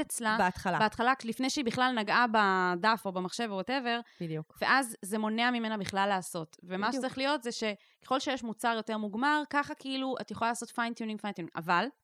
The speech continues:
Speaker 1: ההסתייגות שלי היא, אבל אל תתני לזה להגיע למצב שזה, כאילו
Speaker 2: שאת לא משחררת את זה בכלל.
Speaker 1: בדיוק. שם... הפרפקציוניזם
Speaker 2: מתישהו
Speaker 1: צריך
Speaker 2: זה,
Speaker 1: להיגמר.
Speaker 2: שזה
Speaker 1: צריך
Speaker 2: עוד, שזה גם כמו התזה.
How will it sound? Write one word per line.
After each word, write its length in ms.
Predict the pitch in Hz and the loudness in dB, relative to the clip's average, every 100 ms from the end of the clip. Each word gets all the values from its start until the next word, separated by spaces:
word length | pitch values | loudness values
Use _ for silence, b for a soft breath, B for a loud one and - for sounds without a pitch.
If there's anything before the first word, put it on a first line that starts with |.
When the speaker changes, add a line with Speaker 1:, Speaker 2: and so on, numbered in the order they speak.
| _ _ _ | _ _ _
Speaker 1:
ההסתייגות 440 | 175 - 175 180 | -8 -6 -4 -4
שלי 160 | - 175 | -2 -2
היא, 180 | 165 226 - _ _ _ - | -2 -6 -10 _ _ _ -8
אבל 180 | - | -4
אל 60 | 202 | -4
תתני 340 | 220 226 208 | -4 -10 -6
לזה 260 | 208 190 180 | -6 -4 -4
להגיע 420 | 170 165 185 185 | -2 -4 -2 0
למצב 360 | 175 165 196 185 | 0 -4 -4 -6
שזה, 240 | - 170 - - | -6 -8 -10 -8
כאילו 240 | 196 170 | -6 -6
Speaker 2:
שאת 240 | - 196 214 | -6 -4 -2
לא 80 | 196 | -2
משחררת 400 | - 202 185 196 | -2 -2 -2 -2
את 60 | |
זה 80 | 170 | -2
בכלל. 380 | 160 - 160 143 | -2 0 -2 -2
Speaker 1:
בדיוק. 500 | 185 190 151 143 - | -4 -4 -4 -6 -6
שם... 340 | - 285 330 415 453 _ _ _ | -2 6 6 6 0 _ _ _
הפרפקציוניזם 600 | 208 214 208 - 220 202 | -8 -8 -10 -4 2 6
Speaker 2:
מתישהו 180 | 294 311 | 6 6
Speaker 1:
צריך 100 | 285 | 2
Speaker 2:
זה, 60 | 220 | 2
Speaker 1:
להיגמר. 440 | 190 185 160 151 | 2 2 0 -2
Speaker 2:
שזה 140 | 156 | -4
Speaker 1:
צריך 140 | 220 285 | 4 6
Speaker 2:
עוד, 120 | 302 - - | 6 2 -10
שזה 240 | - 240 | -6 -4
גם 120 | 277 311 | -2 -2
כמו 160 | 285 233 | 2 2
התזה. 300 | - 165 | 2 -4